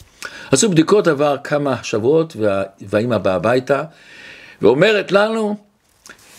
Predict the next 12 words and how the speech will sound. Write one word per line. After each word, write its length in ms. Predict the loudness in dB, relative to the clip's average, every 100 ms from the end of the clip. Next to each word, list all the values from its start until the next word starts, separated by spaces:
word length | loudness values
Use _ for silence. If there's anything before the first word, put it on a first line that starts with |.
| -20 0
"יש 320 | 2 4 2
לי 80 | -2
בשורה 840 | 0 0 2 4 2 2 0 -4 -10 _ _ _ _ _ _ -20 -2
טובה 460 | 2 2 4 2 4 2
ובשורה 480 | -2 -2 -4 -4 -4
רעה." 320 | -6 -10 -14 -20 _ _ _ _ -20 _ _ -20 -20 -20 -20 -20 -20 -20 -20 -20 -2
ואז 180 | 0 2
היא 60 | 2
אומרת, 240 | 0 2
"מה 160 | 2 2
הבשורה 560 | 0 -2 0 0 0
הרעה?" 400 | -2 -8 -10 -12